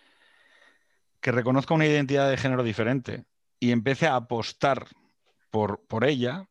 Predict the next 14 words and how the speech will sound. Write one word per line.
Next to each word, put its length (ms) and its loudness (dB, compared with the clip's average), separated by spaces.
¿vale? 340 -4
Lo 140 2
más 200 2
probable 640 2
es 220 -4
que 120 -2
escoja 360 -4
un 120 0
camino, 680 -2
eh, 320 -6
relativo 600 0
a 40 4
la 360 0
sexualización. 1040 -4